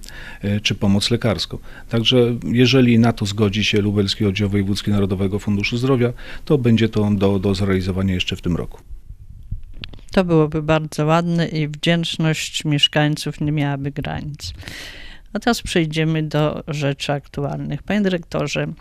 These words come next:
Speaker 2: do tej pory pełnił pan, y, obowiązki dyrektora.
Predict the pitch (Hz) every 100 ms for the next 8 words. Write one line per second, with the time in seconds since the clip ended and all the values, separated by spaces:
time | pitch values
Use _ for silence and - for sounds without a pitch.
0 | - - - - 175 185 202 180 175 170
1 | 170 165 165 156 156 160 - - 151 143
2 | 143 147 156 - - - 156 147 147 160
3 | 156 147 - - 147 147 147 - - 139
4 | 139 156